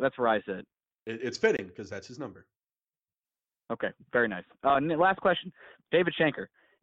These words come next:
Speaker 1: "Hey guys, was thinking about, uh, some reasons why Jeff Gorton might not make deals with stupid G Ms around the league. It's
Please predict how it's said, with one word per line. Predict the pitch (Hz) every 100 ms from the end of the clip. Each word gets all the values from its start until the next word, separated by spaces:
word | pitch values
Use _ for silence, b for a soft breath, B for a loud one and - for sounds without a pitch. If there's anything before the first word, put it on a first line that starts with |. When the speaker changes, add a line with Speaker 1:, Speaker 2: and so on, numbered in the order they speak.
| -
Speaker 1:
"Hey |
guys, | 233 226
was | 196 185
thinking | 214
about, | 208 196 - _ _ _
uh, | 147 139 127
some | - 160
reasons | 196 202 175
why | 151 165
Jeff | 165 160
Gorton | - 165 170 147 139
might | 147 196 -
not | 135 147 147
make | 156 156
deals | 131 123 123
with | 147 -
stupid | - 120 135 127
G | 156
Ms | 240 170
around | 113 110 120
the | 151
league. | 202 143 _ _ _
It's | 175